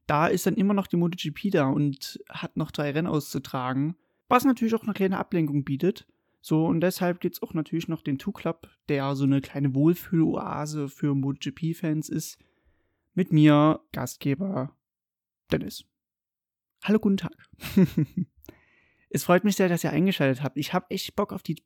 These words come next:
äh, Podcast-Folge, wenn ich hier auf, in meinem Zimmer abgedunkelt nur auf den, äh, vor mir stehenden Laptop schaue und das Skript sehe, weil das wird,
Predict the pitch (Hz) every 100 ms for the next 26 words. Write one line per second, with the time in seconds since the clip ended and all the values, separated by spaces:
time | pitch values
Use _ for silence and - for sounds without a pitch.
0 | - 160 151 156 - 202 185 170 - 143
1 | 143 165 156 151 160 - - _ _ _
2 | _ _ - - 185 180 - 156 160 160
3 | 156 - 196 202 196 - - - 185 180
4 | 175 175 - - - 156 160 165 175 -
5 | 151 156 156 - - 143 143 143 - _
6 | _ _ - 180 180 160 - 156 156 147
7 | - 160 - 147 147 147 143 143 - -
8 | 180 - 147 151 139 135 147 - 151 156